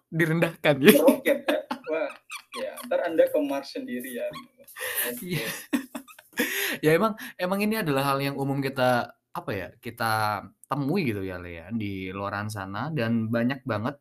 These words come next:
Speaker 1: teman-teman yang gue temui juga masih belum bisa keluar dari zona itu gitu loh. Tetap ngebandingin, eh, diri lo dengan orang lain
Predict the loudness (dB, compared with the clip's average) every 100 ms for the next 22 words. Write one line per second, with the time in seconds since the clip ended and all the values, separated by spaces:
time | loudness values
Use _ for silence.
0 | -4 0 0 0 0 0 -4 -6 -6 -6
1 | -8 -10 -10 -8 -8 -8 -6 -4 -4 4
2 | 4 4 0 -4 -2 0 0 -2 -6 -4
3 | -4 -2 -4 -4 -4 -4 -2 -2 -4 -10
4 | -12 -14 -16 -18 -18 -4 -2 2 4 4
5 | 4 2 0 0 -2 -6 -10 _ _ _
6 | -6 -4 -2 -4 -10 _ _ _ _ _
7 | _ _ -6 0 2 2 -2 -4 -2 0
8 | -2 -2 -4 -2 -2 -4 -2 -4 -4 -6